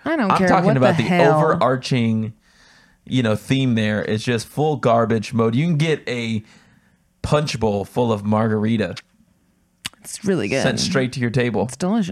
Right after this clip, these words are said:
Speaker 2: You don't even have to talk to anyone anymore. You just punch it in on that little stupid little iPad that they have at the desk.
Speaker 1: I still
Speaker 2: Desk?
Speaker 1: take twenty percent
Speaker 2: At the booth?
Speaker 1: at the booth.
Speaker 2: No.
Speaker 1: Those mugs,
Speaker 2: That's
Speaker 1: classic Chili's mug.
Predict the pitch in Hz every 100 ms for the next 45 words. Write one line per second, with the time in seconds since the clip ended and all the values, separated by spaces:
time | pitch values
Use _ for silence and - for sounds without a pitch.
0 | - 180 151 123 120 147 127 - 117 117
1 | 113 113 113 104 110 120 120 - 147 147
2 | 131 147 131 120 110 113 113 - 123 -
3 | 123 104 - - - _ 110 113 - 139
4 | 143 110 104 113 113 107 104 101 104 127
5 | 123 104 - - _ - - 160 226 208
6 | 143 175 165 156 160 165 185 202 190 _
7 | - 110 104 107 135 180 - - - -
8 | - 101 - - _ - 113 110 101 -
9 | _ - - _ - 190 175 160 160 202
10 | 233 226 - _ - 165 165 151 156 -
11 | 151 - 151 175 - - - -